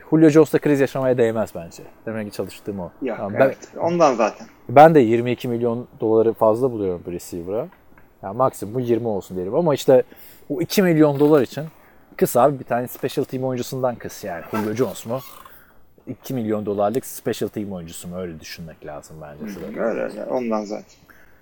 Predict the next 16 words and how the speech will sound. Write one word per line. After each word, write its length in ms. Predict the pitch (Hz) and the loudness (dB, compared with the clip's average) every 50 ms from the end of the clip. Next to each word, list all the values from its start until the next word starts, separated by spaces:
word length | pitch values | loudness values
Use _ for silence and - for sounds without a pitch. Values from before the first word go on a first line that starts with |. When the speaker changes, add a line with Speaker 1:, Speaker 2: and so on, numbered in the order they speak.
| _ _ | _ _
Speaker 1:
Ki 120 | - 160 156 | 2 4 6
Atlanta'da 560 | 131 127 - - - 139 127 - 110 110 143 | 6 6 4 4 0 -2 -2 -2 -2 -2 0
yani 220 | 151 131 131 139 | 0 0 0 -4
şu 220 | - - - 151 139 | -6 -6 -2 0 0
an 120 | 135 127 | 0 0
kazanması 520 | - - 117 120 123 113 113 110 - - 117 | 0 -2 0 0 0 -2 -2 -6 -8 -8 -6
gereken 460 | 104 90 85 82 - 117 131 127 120 | -6 -6 -8 -8 -10 -10 -8 -8 -8
bir 60 | 117 | -6
takım 320 | - 127 110 - 110 98 | -4 -4 -4 -4 -6 -8
abi. 240 | 95 98 107 101 92 85 | -6 -6 -6 -8 -8 -8
Ön-, 280 | 87 95 95 95 98 92 87 | -8 -6 -6 -8 -10 -10 -8
önünde 400 | 101 110 113 98 98 101 101 98 - - _ _ - - _ _ - - - | -8 -8 -8 -8 -4 -2 -4 -4 -4 -6 _ _ -20 -20 _ _ -20 -20 -16
şeyler 440 | - - 123 104 98 98 104 104 107 | -8 -2 -2 0 0 2 2 2 2
yok 200 | 113 110 - - | 2 0 0 -2
adamların. 440 | 92 90 90 87 87 82 80 80 76 - - _ _ _ _ _ _ _ _ _ _ _ _ _ _ _ _ _ _ _ - 98 | -6 -6 -6 -8 -8 -10 -14 -14 -16 -20 -20 _ _ _ _ _ _ _ _ _ _ _ _ _ _ _ _ _ _ _ -14 -12
Bence 300 | 90 82 82 80 - 85 | -10 -10 -10 -10 -10 -10